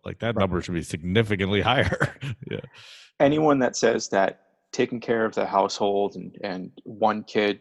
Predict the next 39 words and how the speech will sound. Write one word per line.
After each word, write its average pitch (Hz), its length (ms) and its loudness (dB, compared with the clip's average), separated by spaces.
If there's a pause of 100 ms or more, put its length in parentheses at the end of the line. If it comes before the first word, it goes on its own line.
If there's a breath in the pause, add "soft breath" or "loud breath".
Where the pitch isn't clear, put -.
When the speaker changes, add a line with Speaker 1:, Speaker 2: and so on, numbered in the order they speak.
(100)
Speaker 3:
two 117 140 -6
kids, - 300 -4
three 107 180 -4
kids, 101 320 -2
whatever, 98 420 2 (500 soft breath)
whoever 123 380 4
says 113 260 2
it's - 120 -2
not 107 140 2
a 107 40 -2
full-time 98 420 -4
job 101 340 0
is - 340 -8 (600)
obviously 101 280 2
doesn't 107 280 -6
have 98 160 -4
kids 98 320 -6
and 80 180 -12 (300)
that, - 200 -2
that - 220 2
family 104 280 -2
life 95 260 0
paradigm, 110 540 -2
'cause - 260 -8 (500 soft breath)
it 117 140 4
is, 107 340 0 (100)
it 113 120 -4
is 110 140 -6
a 101 80 -8
full-time 107 420 -6
job 101 440 0
and 98 420 -10 (240)
it, - 260 -10
you - 100 -12
know, 92 280 -2
it - 160 -4 (400)
demands 107 340 -6
respect. 107 460 0
So, 95 280 4